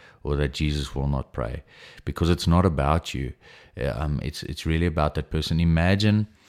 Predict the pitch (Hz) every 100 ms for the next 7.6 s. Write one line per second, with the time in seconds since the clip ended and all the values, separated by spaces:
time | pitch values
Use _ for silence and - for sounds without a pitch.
0 | - - - - - - - - - 87
1 | 87 - 92 - 87 82 73 85 82 85
2 | 85 82 85 82 - 73 85 76 - 78
3 | - 85 78 78 78 78 76 - 78 80
4 | - 82 76 - - - 80 69 78 69
5 | 85 82 80 76 80 78 73 - 80 78
6 | - 76 - - 73 78 78 73 73 78
7 | 90 98 - - 101 78